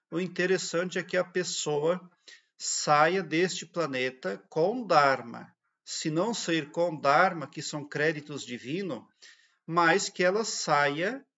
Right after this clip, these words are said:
pelo menos, com o seu karma kit pago. O que você está fazendo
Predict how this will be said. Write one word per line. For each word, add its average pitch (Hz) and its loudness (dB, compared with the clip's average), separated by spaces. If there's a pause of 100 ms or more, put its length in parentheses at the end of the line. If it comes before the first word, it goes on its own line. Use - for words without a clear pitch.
(240)
pelo 180 2
menos, 175 0
com 190 -2
o 185 -2
seu 196 -2
karma 156 2
kit - -10 (140)
pago. 143 2 (1080)
O 139 -10
que - -8
você 196 2
está 175 -2
fazendo 156 -4